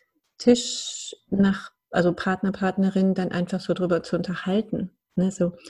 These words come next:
„Oh, die da hinten, die sehen aber aus, als ob sie voll die Krise haben. Oh, guck mal, die sind aber total süß verliebt“, ne, und solche Sachen.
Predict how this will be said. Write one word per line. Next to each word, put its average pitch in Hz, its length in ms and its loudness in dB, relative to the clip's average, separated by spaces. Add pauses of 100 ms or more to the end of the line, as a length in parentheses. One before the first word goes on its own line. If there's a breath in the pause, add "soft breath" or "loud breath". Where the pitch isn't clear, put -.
(140 loud breath)
„Oh, 147 260 -4
die 160 60 -6
da 156 100 -8
hinten, 170 380 -4
die 165 80 -4
sehen 165 260 -6
aber - 140 -6
aus, 156 120 -8
als 165 140 -12
ob 151 80 -12
sie 165 120 -12
voll - 240 -8
die 180 120 -8
Krise 180 360 -4
haben. - 120 -8
Oh, 190 180 -4
guck 196 220 -4
mal, 185 80 -4
die 196 140 -2
sind 196 180 -2
aber 185 160 -8
total 185 400 -4
süß 190 220 0
verliebt“, 190 400 2
ne, 190 100 6
und 180 100 6
solche 190 300 8
Sachen. 165 440 2